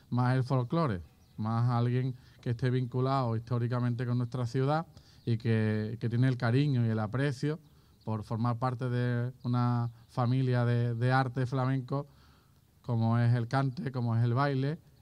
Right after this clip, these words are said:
y muchas veces hemos tenido, eh, compañeras o vecinos que nos han ayudado en esa tarea,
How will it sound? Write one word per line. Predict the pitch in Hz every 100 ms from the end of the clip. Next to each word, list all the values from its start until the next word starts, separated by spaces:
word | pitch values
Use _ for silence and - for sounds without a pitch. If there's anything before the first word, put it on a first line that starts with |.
| -
y | 107 107 101
muchas | 107 117 123
veces | 117 117 127 127 123
hemos | 120 117 117
tenido, | 120 120 123 - - - -
eh, | - 117 110
compañeras | 117 113 110 113 117 127 123 117
o | 110
vecinos | 104 101 131 127 120 - - _
que | - 113
nos | 110
han | 110 120
ayudado | 117 123 120 120
en | 117
esa | 113 120
tarea, | 117 123 139